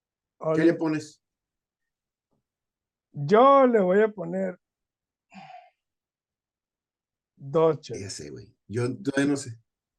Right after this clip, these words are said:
Speaker 1: Dos, dos cervezas.
Speaker 2: Que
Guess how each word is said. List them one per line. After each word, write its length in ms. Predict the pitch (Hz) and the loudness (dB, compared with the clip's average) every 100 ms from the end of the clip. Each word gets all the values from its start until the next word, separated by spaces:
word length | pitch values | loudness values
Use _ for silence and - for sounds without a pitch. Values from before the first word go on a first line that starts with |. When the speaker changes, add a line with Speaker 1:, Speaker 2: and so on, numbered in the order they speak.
| _ _ _ _ - | _ _ _ _ -10
Speaker 1:
Dos, 500 | 151 208 269 - - - - | 2 4 4 2 -8 -20 -16
dos 340 | 147 165 208 | -2 2 2
cervezas. 320 | 208 185 147 - | 0 -8 -10 -4
Speaker 2:
Que 420 | 101 107 110 | -2 0 -2